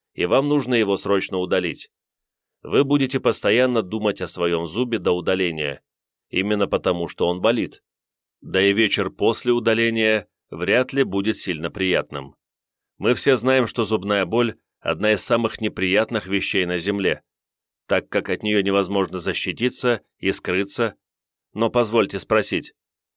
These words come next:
когда вы последний раз благодарили судьбу за то,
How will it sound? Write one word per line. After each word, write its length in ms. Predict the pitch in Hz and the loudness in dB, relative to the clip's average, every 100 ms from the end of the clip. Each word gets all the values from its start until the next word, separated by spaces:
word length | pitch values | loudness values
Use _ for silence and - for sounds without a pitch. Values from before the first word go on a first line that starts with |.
| _ | _
когда 340 | - 90 110 | -4 0 2
вы 120 | 123 123 | 2 2
последний 460 | 117 - - 98 | 0 2 0 2
раз 200 | 101 120 | 2 2
благодарили 640 | 90 104 98 98 98 101 95 | 2 0 2 2 2 2 0
судьбу 380 | - 92 90 | -2 -4 -4
за 160 | 87 87 | 0 0
то, 280 | 85 120 | 2 0